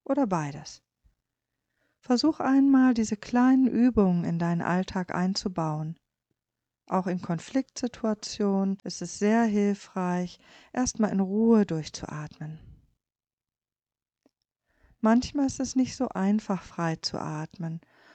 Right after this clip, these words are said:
zum Beispiel bei akuten oder chronischen Atemwegsbeschwerden. Sollte dir die Übung eher Druck machen als in die Entspannung führen, kannst du sie einfach weglassen.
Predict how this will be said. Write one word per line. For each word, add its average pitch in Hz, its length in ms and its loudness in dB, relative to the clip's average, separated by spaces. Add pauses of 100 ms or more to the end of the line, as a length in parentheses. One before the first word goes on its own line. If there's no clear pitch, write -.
(140)
zum 240 200 2
Beispiel 226 380 2
bei 196 140 0
akuten 233 720 -2
oder 175 240 -4
chronischen 185 760 -4
Atemwegsbeschwerden. 160 1400 -8 (920)
Sollte 190 400 2
dir 190 180 -2
die 185 100 -2
Übung 180 420 -4
eher 165 280 -6
Druck 233 340 -6
machen 170 460 -4
als 156 260 -8
in 170 80 -8
die 160 80 -8
Entspannung 208 600 -2
führen, 190 520 -2 (460)
kannst 294 320 -6
du 233 60 0
sie 208 120 -4
einfach 190 460 -6
weglassen. 156 640 -12